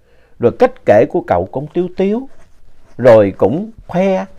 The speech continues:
<laughs> có người này người kia theo. Thì vợ của cậu, tức là mợ ba lúc đó, vừa cười mà chắc cũng muốn chọc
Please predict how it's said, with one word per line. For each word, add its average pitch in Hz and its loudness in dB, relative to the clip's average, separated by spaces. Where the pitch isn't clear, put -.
<laughs> 175 2
có 190 6
người 165 -2
này 117 -2
người 101 -4
kia 151 -8
theo. 139 -4
Thì 120 0
vợ 110 6
của 117 -4
cậu, 101 0
tức 175 -8
là 107 0
mợ 98 -2
ba 120 -8
lúc 143 -12
đó, 143 -8
vừa 110 0
cười 92 -4
mà 92 -4
chắc - -12
cũng 104 -8
muốn 143 -8
chọc - -12